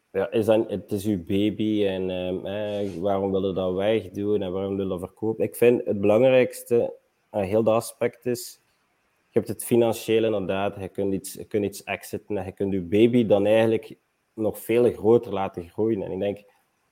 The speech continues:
moet van in het begin kijken en je moet goede due diligence doen zelf als verkoper van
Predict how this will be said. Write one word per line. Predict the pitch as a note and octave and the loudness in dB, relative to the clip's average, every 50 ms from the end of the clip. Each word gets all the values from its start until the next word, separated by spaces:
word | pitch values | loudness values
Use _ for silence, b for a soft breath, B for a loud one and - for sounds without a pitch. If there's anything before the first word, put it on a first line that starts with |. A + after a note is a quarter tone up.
| _ - G#2+ | _ -2 -2
moet | A2 A2 - | -2 2 4
van | A2+ A#2 | 4 6
in | C3 | 6
het | C#3 | 6
begin | C3 A2+ - B2+ C3+ C3 C3 | 4 4 4 4 2 2 2
kijken | - A#2 A#2+ C3 C#3 C3 - C#3+ C#3 - - | 4 6 6 6 4 4 0 -2 -2 -2 -4
en | - G#2+ A2 | -2 -2 -2
je | G#2 G2+ | 0 0
moet | G2+ G2 - - | -2 -4 -6 -4
goede | - A#2+ B2+ B2+ A2 | -2 0 0 0 0
due | G2+ G#2 F2+ | -2 -6 -2
diligence | G2+ G#2 A2+ A2+ G#2 G#2+ G#2+ G#2+ G#2 G#2+ | 0 0 0 0 -2 -4 -6 -4 -4 -4
doen | G2+ F#2+ E2 | -4 -6 -4
zelf | E2 F#2+ G2+ A2 A#2+ A#2+ - - - _ _ _ _ _ _ _ _ _ | -2 0 2 2 2 2 0 -4 -18 _ _ _ _ _ _ _ _ _
als | - - G2 F#2+ - - - - | -2 2 2 2 2 2 -6 -6
verkoper | F#2+ E2+ F#2+ A2+ A2+ - - - B2 A#2+ B2 A#2+ A#2+ B2 A2+ G2+ | -6 2 2 2 2 2 -2 0 2 2 2 0 -2 -6 -6 -2
van | G#2 G2 F#2+ F#2+ - | 0 0 0 0 -2